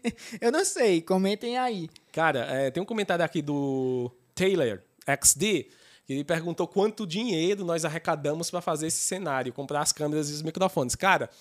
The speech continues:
Speaker 2: não é quanto dinheiro a gente arrecadou, isso foi investimento, tá? <laughs>
Speaker 1: É, realmente.
Speaker 2: Isso, na verdade, saiu do bolso, foi um investimento que foi feito em duas partes. A primeira,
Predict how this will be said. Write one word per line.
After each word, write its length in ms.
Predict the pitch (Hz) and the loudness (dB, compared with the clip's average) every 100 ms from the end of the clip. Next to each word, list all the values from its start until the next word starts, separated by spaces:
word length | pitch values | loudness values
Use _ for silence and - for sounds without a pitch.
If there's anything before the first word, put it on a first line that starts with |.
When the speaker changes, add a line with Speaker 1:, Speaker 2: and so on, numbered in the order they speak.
| - - | -18 0
Speaker 2:
não 120 | 165 | 4
é 60 | 220 | 4
quanto 260 | 269 294 | 2 0
dinheiro 300 | 220 226 220 | 0 2 4
a 80 | 226 | 4
gente 180 | 226 226 | 4 2
arrecadou, 480 | 202 208 214 190 165 | 2 2 0 2 2
isso 120 | - | 2
foi 100 | 175 | 0
investimento, 840 | 175 185 - 247 247 180 185 - | 0 2 0 0 0 2 0 -2
tá? 300 | 135 143 185 - - - | 0 4 4 2 -4 -4
<laughs> 220 | - 147 | -8 -6
Speaker 1:
É, 100 | 123 | -4
realmente. 540 | 135 151 190 131 123 | -4 -4 -4 -4 0
Speaker 2:
Isso, 160 | 185 214 | 0 2
na 100 | 202 | 2
verdade, 380 | 208 196 202 - | 2 2 0 2
saiu 260 | 202 220 | 0 0
do 120 | 208 | -4
bolso, 420 | 202 170 196 185 175 | -6 0 2 0 -4
foi 320 | 175 180 208 | -6 -6 -6
um 160 | 185 196 | -8 -8
investimento 920 | 247 214 254 - 214 185 190 226 202 | -8 -6 -4 -4 -6 -4 -2 -2 -6
que 100 | - | -10
foi 220 | - 170 | -4 -4
feito 360 | - 151 160 180 | -4 -6 -6 -6
em 180 | 185 185 | -6 -6
duas 340 | 135 247 - | -4 -4 -4
partes. 440 | - 160 180 - | 0 2 2 2
A 80 | 185 | -2
primeira, 640 | 180 180 180 208 185 131 | -2 -4 0 2 2 0